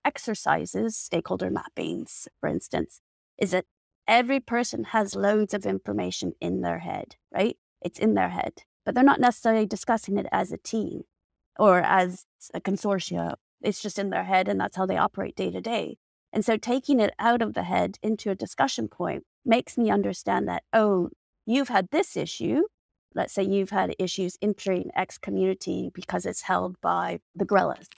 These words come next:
for instance. But I found a way around that because in my instance,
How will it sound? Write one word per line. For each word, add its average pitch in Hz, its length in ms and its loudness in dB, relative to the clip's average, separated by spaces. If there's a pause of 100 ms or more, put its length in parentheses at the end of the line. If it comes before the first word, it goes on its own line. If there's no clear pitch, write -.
for - 180 -10
instance. - 500 -14 (420)
But 214 140 6
I 262 120 10
found 214 300 4
a 196 60 2
way 196 180 4
around 262 300 6
that 202 300 2 (140)
because 196 720 0
in 196 340 0
my 277 440 4
instance, 180 600 -4